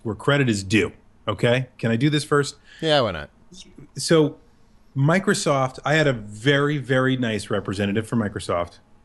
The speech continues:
Speaker 1: who, uh, stayed on the computer and on the phone with me for probably three hours trying to s-, for free, trying to solve whatever was wrong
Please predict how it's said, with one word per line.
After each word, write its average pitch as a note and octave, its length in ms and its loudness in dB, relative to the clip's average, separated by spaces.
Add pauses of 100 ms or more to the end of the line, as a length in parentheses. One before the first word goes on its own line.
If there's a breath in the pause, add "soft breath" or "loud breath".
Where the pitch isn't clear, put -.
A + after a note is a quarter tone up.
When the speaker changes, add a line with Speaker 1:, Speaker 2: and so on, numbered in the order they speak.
(800 soft breath)
Speaker 1:
who, B2+ 600 4
uh, A#2 440 4
stayed D3+ 680 2 (100)
on A#2 580 2 (140)
the G#2 640 0
computer E3 600 2
and A#2 240 0
on A2 320 4
the G2+ 80 2
phone D#3+ 320 4
with C3 160 2
me A2 240 0
for G#2 520 0
probably A2+ 960 2
three B2+ 520 4
hours E2+ 480 -2 (1400 soft breath)
trying C#3+ 520 2
to C#3+ 120 -2
s-, - 180 -4
for D3 240 2
free, C3+ 420 2 (720 soft breath)
trying C3 300 2
to C3 140 -6
solve B2 760 0 (160)
whatever G#2+ 360 2
was A#2 200 2
wrong F#2+ 400 0